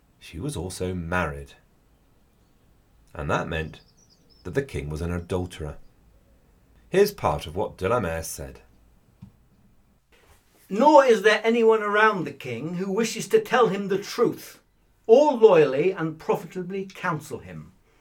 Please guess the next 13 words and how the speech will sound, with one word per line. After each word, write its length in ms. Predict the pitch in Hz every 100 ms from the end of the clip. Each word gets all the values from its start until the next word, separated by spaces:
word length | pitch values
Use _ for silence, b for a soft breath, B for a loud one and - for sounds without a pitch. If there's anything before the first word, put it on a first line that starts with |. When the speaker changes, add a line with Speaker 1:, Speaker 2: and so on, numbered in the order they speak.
| _ -
Speaker 2:
but 120 | 147
on 80 | 175
all 260 | 254 294 262
occasions 680 | 254 240 202 139 123 110 113
with 240 | 147 -
fooling 500 | - 269 220 165 170
and 220 | 160 156
mocking 540 | 170 220 220 101 90 B B B
they 180 | 147 143
procure 760 | - 156 151 - 233 220 220 165
their 240 | 156 160
own 240 | 190 185
profit. 520 | - - - 92 -